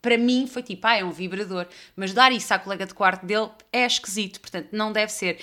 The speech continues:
Mas para tu teres posto as aspas, talvez não existissem produtos nenhuns, não é? Não há nada para entregar à colega de quarto, tu só querias uma desculpa qualquer. Mas, espera aí, de qualquer das maneiras, porquê é que tu precisaste perguntar ao teu ex se podias entregar umas coisas à colega de quarto dele?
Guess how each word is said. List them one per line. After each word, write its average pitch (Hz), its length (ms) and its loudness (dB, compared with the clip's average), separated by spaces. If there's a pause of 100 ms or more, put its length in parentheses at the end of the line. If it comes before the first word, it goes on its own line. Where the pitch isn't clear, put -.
(200)
Mas 226 140 -4
para 339 140 -2
tu 330 100 -4
teres 240 160 -2
posto - 340 -6
as 151 140 -6
aspas, 226 560 2 (240)
talvez 262 340 2
não 294 100 2
existissem 294 460 0
produtos 294 440 -2
nenhuns, 269 420 2
não 180 100 -6
é? 190 240 -8
Não 202 240 -4
há 269 220 4
nada 233 300 4
para 208 140 -4
entregar 180 340 0
à 160 80 0
colega 165 260 -6
de - 60 -14
quarto, 240 320 2
tu 262 140 -6
só 233 240 0
querias 226 340 -4
uma 220 180 -4
desculpa - 420 -8
qualquer. 196 440 -2
Mas, 294 100 -8
espera 311 380 4
aí, 139 220 0 (100)
de - 80 -18
qualquer 294 200 4
das 240 120 -2
maneiras, 147 400 -6 (360)
porquê - 200 -6
é - 20 0
que - 80 -18
tu 359 80 -4
precisaste 294 420 -4
perguntar 262 680 -4
ao 220 160 -2
teu 226 280 -2
ex 269 340 0
se - 40 -12
podias 247 300 -6
entregar 233 240 -2
umas 220 160 -4
coisas 196 340 -10
à 190 180 -2
colega 180 360 -10
de - 60 -20
quarto 170 260 -4
dele? 147 180 -10